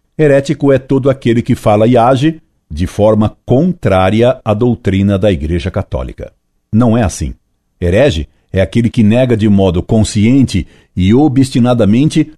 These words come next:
um dogma da Igreja. Por exemplo, aquele que afirma pertinazmente que a doutrina da Igreja deve se adaptar aos tempos,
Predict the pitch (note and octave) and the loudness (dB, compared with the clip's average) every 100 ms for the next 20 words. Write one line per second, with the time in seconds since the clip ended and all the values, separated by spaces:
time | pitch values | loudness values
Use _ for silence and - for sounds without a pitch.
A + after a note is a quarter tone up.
0 | - D#3 C#3+ G2 F#2+ G#2+ A#2 A#2+ F#2+ B2 | -4 -2 2 2 2 0 0 0 2 2
1 | G#2 C#2 - _ - D3 C3 G2 E2+ D2 | 0 -4 -12 _ -4 -2 0 0 -2 -6
2 | - _ _ _ _ B2+ B2+ G#3+ G3+ F3+ | -16 _ _ _ _ -8 -4 -4 -2 -2
3 | C3 D#3+ E3 D3+ - F#3 F#3+ F#3+ F3 G#2+ | 0 0 0 -2 -2 -2 -2 -2 -2 0
4 | A2+ D3 E3+ E3 - _ C3 B2 A2 A2+ | 0 0 -2 -6 -8 _ -2 0 2 0
5 | - E3 G#3 D#3 A2 G2+ D#3 D3+ C#3 B2 | 0 -2 0 0 0 0 0 0 0 0
6 | C3+ A#2+ C#3 A#2+ A#2 - C#3 C3+ B2 - | -2 -2 -2 0 -2 -2 -2 -2 -4 -4
7 | D#3 D3+ F#2+ F2 | -2 0 -2 -10